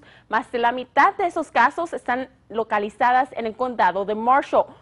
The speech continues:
cual tiene mil ciento cuarenta casos y nue-, nueve muertes. Hay un total de diecisiete muertes en el área.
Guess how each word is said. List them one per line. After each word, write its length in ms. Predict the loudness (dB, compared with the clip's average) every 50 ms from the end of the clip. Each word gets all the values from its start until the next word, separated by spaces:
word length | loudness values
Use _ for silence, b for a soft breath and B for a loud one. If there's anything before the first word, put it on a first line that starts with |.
| B B
cual 180 | 0 0 0 0
tiene 220 | 0 -2 -2 -2
mil 460 | -4 -6 -6 -6 -4 -6 -6 -6 -10 -14 -18
ciento 460 | -18 -10 -8 -6 -6 -4 -2 -2 0
cuarenta 420 | 2 2 2 2 0 -4 -4 -6 -4
casos 520 | 2 4 4 4 4 2 -2 -4 -4 _ _
y 140 | -10 -8 -4
nue-, 360 | -2 -2 -2 -2 -4 -6 -10 -14 _ _ -14
nueve 340 | -8 -2 0 0 0 0 -2
muertes. 640 | -2 -2 -2 -2 -2 -4 _ -10 -10 -10 -12 _ _ B B B B B B B
Hay 120 | B -2 -2
un 120 | -2 -2
total 380 | -4 -6 -2 0 0 0 0 0
de 80 | -2
diecisiete 640 | -2 -2 -2 -4 -4 -10 -12 -4 0 0 0 2 2 0
muertes 580 | 0 0 -2 -4 -6 _ -6 -6 -6 -6 -10 _
en 140 | -10 -8 -6
el 120 | -2 2 4
área. 380 | 4 4 4 2 -2 -8 -10